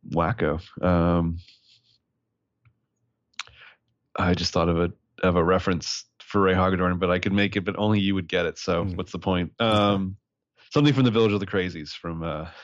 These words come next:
Speaker 1: Jim
Speaker 2: Oh, yeah.
Speaker 1: Cotta. So, which Perfectionist character, Lacey asks, would you most want to be friends with, and which would you most likely be friends with?
Speaker 2: My girl
Speaker 1: My
Speaker 2: Zoe and my girl Zoe.
Speaker 1: You really think Zoe would have you, huh?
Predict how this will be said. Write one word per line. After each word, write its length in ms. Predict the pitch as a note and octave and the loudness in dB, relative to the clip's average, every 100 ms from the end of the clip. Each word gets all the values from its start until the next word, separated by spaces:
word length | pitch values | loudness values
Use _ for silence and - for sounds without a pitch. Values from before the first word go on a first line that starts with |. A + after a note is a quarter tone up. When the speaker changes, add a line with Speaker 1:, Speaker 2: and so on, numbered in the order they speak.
| - - | -20 -6
Speaker 1:
Jim 140 | E2+ | -2
Speaker 2:
Oh, 20 | |
yeah. 60 | F2 | 0
Speaker 1:
Cotta. 280 | E2 D2+ E2 - - - _ _ _ | 0 0 -4 -12 -20 -20 _ _ _
So, 300 | - B2+ A2+ | 2 4 4
which 160 | A#2+ | 2
Perfectionist 400 | - C3+ - A#2+ | 0 -4 -2 -6
character, 520 | - G#2+ G#2 G#2+ G2+ - | -2 -2 0 -2 -2 -4
Lacey 280 | G2 F#2+ F2+ | -6 -4 -2
asks, 600 | F#2 F#2 F2 - - - - | 0 -2 -4 -12 -14 -16 -8
would 200 | F#2+ G2 | -2 0
you 100 | F#2+ | 4
most 240 | F#2+ G#2 | 4 4
want 120 | A#2+ G#2 | 2 0
to 40 | |
be 80 | F2+ | 0
friends 480 | - - C#3 D3+ A#2+ | -6 -2 0 2 0
with, 320 | E2+ D#2+ - | -2 -2 -6
and 120 | G2 | -6
which 140 | G2+ A#2+ | -4 -4
would 120 | B2 | -2
you 80 | A2 | 2
most 320 | G2+ F#2 - | 2 0 -4
likely 500 | F2 F#2 G2+ - D#2+ | -2 0 -2 -6 -12
be 160 | D2 C2 | -12 -18
friends 480 | - C#2+ C#2+ - | -14 -12 -12 -12
with? 260 | A#1 G1+ - - - - - _ - - - | -10 -10 -10 -14 -16 -18 -20 _ -20 -20 -16
Speaker 2:
My 220 | - E2 | -4 0
girl 300 | E2 F#2 F#2+ | 2 2 0
Speaker 1:
My 80 | F2+ | -2
Speaker 2:
Zoe 480 | E2+ D#2+ G2+ A#2 B2+ - | 0 2 2 -2 -6 -10
and 420 | D2 D2+ C2+ A1 | -6 -4 -4 -6
my 100 | C#2+ | -10
girl 300 | D#2+ E2+ F2 | -6 -4 -4
Zoe. 460 | - - D2+ - - _ _ _ _ _ _ _ _ | -6 -6 -6 -6 -16 _ _ _ _ _ _ _ _
Speaker 1:
You 80 | A#2+ | 6
really 200 | C3+ E3+ | 6 4
think 320 | - D3 C3 | 4 2 4
Zoe 200 | A#2 A2+ | 4 4
would 140 | A2+ | 4
have 240 | A2 G2 F2+ | 2 -2 -2
you, 140 | E2 | -6
huh? 200 | E2+ F2+ | -6 -6